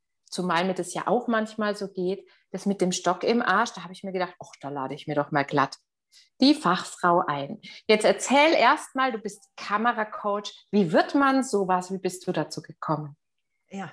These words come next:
Speaker 2: zufällig, Antje, und weil ich einfach zugehört hab.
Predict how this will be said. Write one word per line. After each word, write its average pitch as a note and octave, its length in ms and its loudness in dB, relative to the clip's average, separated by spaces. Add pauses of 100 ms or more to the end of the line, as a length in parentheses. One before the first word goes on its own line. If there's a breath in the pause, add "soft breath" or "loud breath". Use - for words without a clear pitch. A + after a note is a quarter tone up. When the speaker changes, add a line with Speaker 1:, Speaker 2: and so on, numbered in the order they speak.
(120)
Speaker 2:
zufällig, - 840 -10
Antje, D3+ 340 -12
und D#3+ 160 -12
weil F3 140 -6
ich G#3 140 -12
einfach G3+ 320 -12
zugehört F3 580 -10
hab. - 260 -14